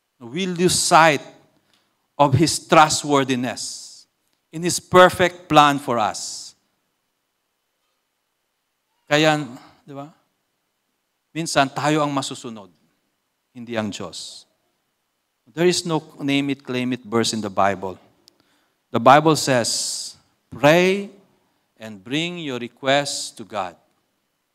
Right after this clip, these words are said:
Yun yung sabi ng Bible. And trusting Him for the outcome. So instead of relying on the universe, di ba, yung makikita niyo, you rely on the universe, greater power,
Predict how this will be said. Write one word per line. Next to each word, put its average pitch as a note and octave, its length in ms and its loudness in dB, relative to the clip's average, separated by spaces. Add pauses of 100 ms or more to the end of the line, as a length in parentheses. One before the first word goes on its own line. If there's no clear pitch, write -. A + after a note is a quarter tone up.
(1040)
Yun A#2 160 -20
yung A2+ 80 -20
sabi G#2 320 -10
ng G#2 80 -20
Bible. F2 400 -20 (1200)
And G#2 80 -16 (160)
trusting E3+ 480 4
Him F#3 480 -4 (400)
for B2+ 80 0
the A#2+ 160 2
outcome. A2+ 480 0 (800)
So - 160 -14
instead E3 400 0
of C#3 80 0
relying E3 800 4
on C3+ 160 -10
the B2 100 -6
universe, E3+ 1000 -8
di C3 80 -18
ba, D#3 80 -18
yung C#3+ 160 -18
makikita C#3 240 -14
niyo, C3+ 240 -14
you - 80 -18
rely C#3 320 -6
on D#3+ 80 -16
the C3+ 80 -12
universe, C3+ 320 -18 (160)
greater E3+ 480 -6
power, D#3+ 560 -10